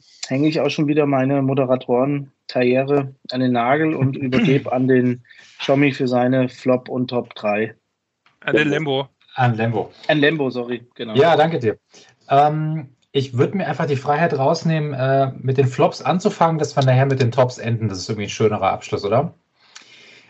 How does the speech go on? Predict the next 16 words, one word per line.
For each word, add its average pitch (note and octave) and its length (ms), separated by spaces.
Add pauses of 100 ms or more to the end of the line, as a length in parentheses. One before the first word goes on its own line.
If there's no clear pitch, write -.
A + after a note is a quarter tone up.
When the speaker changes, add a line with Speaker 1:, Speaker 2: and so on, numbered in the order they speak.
(160)
Speaker 3:
Ähm, B2+ 180
ich C3+ 160
hab F3 140
tatsächlich, F3+ 800 (320)
ähm, D3+ 640 (580)
noch C3+ 220
drei C3 280
Sets F#3 320
von D#3+ 160
meinen D3+ 220
sechs, - 400
die D3+ 100
noch C#3 180
keiner D#3+ 300
genannt D3 340
hatte. A#2+ 340